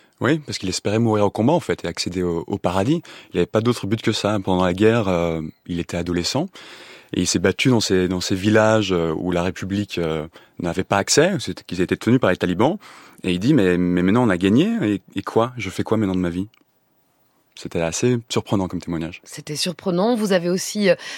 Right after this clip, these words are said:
Speaker 2: euh, enquêté, euh, auprès des civils de Boutcha après les massacres et, et cette, ce désespoir de l'impossible retour. Trop de traumatisme présent, trop de fantômes.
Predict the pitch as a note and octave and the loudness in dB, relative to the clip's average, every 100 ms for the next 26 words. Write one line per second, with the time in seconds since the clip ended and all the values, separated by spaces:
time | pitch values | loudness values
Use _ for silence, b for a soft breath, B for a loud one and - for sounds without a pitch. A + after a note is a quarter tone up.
0 | B F3 D#3+ D#3 C3 E3+ F#3+ F3+ G3 G3+ | B 0 2 2 0 -2 -4 -4 0 2
1 | G3 D#3 D#3 F#3 - E3+ F3 F#3 F#3+ E3+ | 4 2 0 -4 -2 -2 -2 -2 -2 0
2 | E3+ F3+ - - A3+ A3+ - F3+ E3+ E3+ | -2 -4 -4 -2 0 0 0 0 2 0
3 | E3 G#3+ A#3 - E3+ B B B F3+ F3+ | -2 -2 -2 0 -2 B B B 2 4
4 | F3+ F3+ - F#3+ F#3+ D#3+ - - - E3 | 4 2 -2 -2 0 -2 -6 -12 -6 0
5 | D#3+ E3+ D#3 - A3 G#3 E3+ B B B | 2 2 0 2 2 2 0 B B B
6 | E3+ F#3+ F#3+ G#3+ - A3+ G3+ F3 G3 - | 0 2 2 2 2 4 4 4 0 0
7 | G3 D3+ - - A#3 G#3 G3 - F#3+ F3 | -2 -2 -6 0 4 4 4 2 4 4
8 | - F#3+ G#3 F#3 F3+ F3 G#3+ - F#3+ F#3+ | 0 -2 0 0 2 4 2 2 2 2
9 | - G3+ F#3 A3 | 2 0 4 4